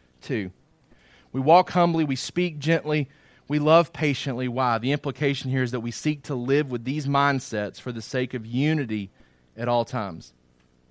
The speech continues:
We can't discount the fact that what Paul has been teaching us is not this individual gospel, that this is how you get saved and this is how you escape hell.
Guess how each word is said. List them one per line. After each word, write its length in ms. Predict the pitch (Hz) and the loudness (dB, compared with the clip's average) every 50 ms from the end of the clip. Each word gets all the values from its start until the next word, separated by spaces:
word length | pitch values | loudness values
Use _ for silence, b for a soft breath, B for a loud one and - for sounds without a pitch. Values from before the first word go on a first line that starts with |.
| _ _ _ _ b b b b b b b b b b b b b b - | _ _ _ _ b b b b b b b b b b b b b b -8
We 140 | 131 147 | -8 -8
can't 400 | 135 - - 185 190 190 165 156 | -8 -4 0 2 2 2 2 2
discount 460 | 131 180 185 - - - 175 160 123 139 | 2 2 2 2 0 0 -2 -2 -2 -2
the 60 | 131 | -2
fact 260 | - 147 139 139 139 | 0 0 0 0 0
that 60 | 135 | -2
what 160 | 135 135 - | -2 -4 -4
Paul 260 | - - 156 170 175 185 | -4 -2 -2 0 0 0
has 100 | 170 160 | 0 -2
been 140 | 170 160 | -2 -4
teaching 440 | - - 180 185 165 - 165 151 139 | -4 -4 -4 -4 -4 -4 -4 -2 0
us 200 | 135 139 131 - | 0 -2 -2 -4
is 160 | 139 131 113 | -6 -6 -2
not 260 | 131 139 160 - - 175 | 0 2 2 2 0 -2
this 140 | 175 - - | -6 -6 -4
individual 640 | - 180 180 175 156 156 185 202 170 190 175 151 135 | -2 0 0 0 2 4 4 4 4 2 0 0 -2
gospel, 480 | 113 - 135 123 127 - - 151 135 | -2 -2 0 0 0 -2 -2 -6 -6
that 80 | 127 135 | -6 -8
this 160 | 151 151 - | -10 -10 -8
is 120 | 175 151 | -8 -6
how 100 | 123 170 | -4 -4
you 160 | 170 165 170 151 | -2 -2 -2 -2
get 160 | 160 143 - | -4 -4 -4
saved 340 | - - 160 160 170 170 151 | -4 -2 0 2 2 2 2
and 80 | 156 | -2
this 140 | 147 - - | -6 -6 -6
is 40 | 156 | -6
how 60 | 156 | -4
you 160 | 160 156 151 | -2 -2 -2
escape 380 | 139 - - 160 156 143 - - | -4 -4 -4 -4 -4 -4 -4 -6
hell. 340 | 156 165 180 165 135 - | -4 0 0 0 0 -2